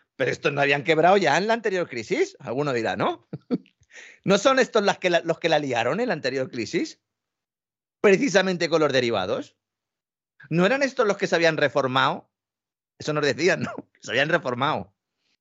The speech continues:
¿Mm? Que ya estaba todo controlado, que ya había una regulación estupenda que servía para limitar los derivados.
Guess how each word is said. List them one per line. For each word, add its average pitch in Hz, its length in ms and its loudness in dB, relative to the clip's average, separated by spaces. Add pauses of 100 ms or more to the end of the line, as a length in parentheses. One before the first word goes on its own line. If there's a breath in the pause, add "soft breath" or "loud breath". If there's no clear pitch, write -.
(360)
¿Mm? 180 200 -2 (420)
Que 151 100 2
ya 180 80 4
estaba 214 240 2
todo 202 180 -2
controlado, 165 400 0
que 127 80 -6
ya 131 60 -2
había 139 140 -2
una 139 80 0
regulación 123 360 -4
estupenda 110 680 -6 (120)
que - 80 -20
servía 95 360 0
para 87 320 -4 (260)
limitar 107 360 0
los 104 140 2
derivados. 90 600 0